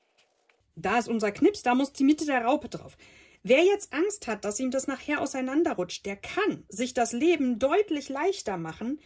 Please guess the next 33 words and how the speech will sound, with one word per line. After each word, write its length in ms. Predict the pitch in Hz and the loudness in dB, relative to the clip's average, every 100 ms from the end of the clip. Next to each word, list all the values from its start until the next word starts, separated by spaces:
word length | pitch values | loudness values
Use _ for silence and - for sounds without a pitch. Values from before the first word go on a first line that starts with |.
| _ _ _ | _ _ _
indem 320 | 240 233 311 | -2 2 4
er 60 | 330 | 4
jetzt 420 | 294 277 - - 233 | 2 -2 -8 -12 -4
einfach 480 | 320 427 277 - | -4 -4 -8 -12
kurz 580 | - - 403 - - - _ _ _ _ - | -4 2 2 2 -6 -12 _ _ _ _ -14
zu 120 | - | -6
Nadel 300 | 214 208 196 | -4 -4 -4
und 140 | 185 | -6
Faden 360 | 175 311 381 202 | -6 -4 -2 -4
greift. 480 | - 165 233 _ _ _ _ _ _ _ | -8 -12 -14 _ _ _ _ _ _ _
Ich 200 | 202 - | -16 -10
weiß, 440 | 247 370 359 - | -4 -4 -4 -6
ganz 240 | - 285 - | -8 -8 -8
viele 240 | 285 294 | -10 -10
von 280 | - 254 247 | -10 -12 -10
euch 400 | 240 240 - - | -10 -10 -14 -18
möchten 480 | 180 175 320 - 254 | -12 -8 -8 -8 -10
sowas 280 | 262 262 247 | -10 -10 -10
immer 200 | 240 254 | -8 -6
nicht, 340 | 247 254 - 214 | -6 -8 -12 -12
aber 220 | 214 202 | -10 -8
es 180 | 208 - | -10 -4
sind 400 | 320 440 - 285 | -2 -4 -8 -8
diese 240 | 320 330 | -6 -6
kleinen 720 | - 269 262 269 269 269 277 _ _ - | -10 -10 -8 -6 -6 -6 -10 _ _ -4
Handnäh-Hacks, 720 | 403 240 202 202 214 - - | -4 -4 -8 -8 -10 -10 -10
die 140 | 233 | -8
euch 200 | 220 - | -8 -8
echt 220 | - - | -12 -8
das 120 | 269 254 | -8 -6
Leben 240 | 247 240 | -6 -4
leichter 300 | 214 208 180 | -4 -6 -8
machen. 240 | 170 170 | -10 -12